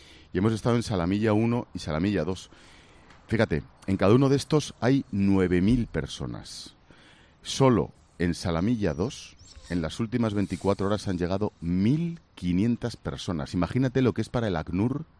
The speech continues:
o para unicef o para la Cruz Roja organizar la llegada de mil y pico personas que no tienen nada. La mayoría, solo la mitad, son mujeres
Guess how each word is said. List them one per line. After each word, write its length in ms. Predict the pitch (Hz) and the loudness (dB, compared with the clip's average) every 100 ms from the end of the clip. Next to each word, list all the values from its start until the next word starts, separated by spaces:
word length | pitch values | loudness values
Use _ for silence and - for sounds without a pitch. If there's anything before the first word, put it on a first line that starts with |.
| - - - - | -20 -20 -20 -14
o 80 | - | -8
para 200 | 71 69 | -4 -4
unicef 540 | 65 - 120 - - - - - - | -6 -4 -6 -6 -12 -20 -20 -20 -10
o 100 | - | -6
para 340 | 76 69 62 - - - - | -4 -4 -6 -10 -18 -16 -10
la 120 | 82 | 0
Cruz 200 | 123 104 | 2 4
Roja 360 | 101 - 131 147 - - - - - - - | 2 0 -4 -4 -16 -20 -20 -20 -20 -14 0
organizar 640 | 92 87 87 85 - 123 | 0 2 0 0 0 0
la 100 | 117 | 0
llegada 400 | 101 95 113 117 - | 0 0 -4 -6 -6
de 220 | 80 80 | -2 0
mil 220 | 90 123 | 2 2
y 80 | 120 | 2
pico 280 | - 113 107 | -2 -4 -4
personas 500 | 87 - 107 110 - | -2 -4 -2 -4 -2
que 80 | 87 | 0
no 100 | 98 | 2
tienen 380 | 117 120 117 - _ - | 2 2 0 -4 _ -2
nada. 560 | 98 110 131 - - - _ - - - | 2 4 2 0 -10 -18 _ -20 -18 -6
La 100 | 78 | -2
mayoría, 440 | 82 82 104 113 | 0 2 0 -2
solo 240 | - 143 135 | -2 2 2
la 100 | 113 | 2
mitad, 320 | 90 117 117 - - | 0 -2 -4 -10 -10
son 480 | - 98 90 80 - - - - - - | -2 0 2 0 -4 -16 -20 -20 -20 -8
mujeres 720 | 76 71 120 120 139 - - | -6 -2 0 0 -2 -8 -18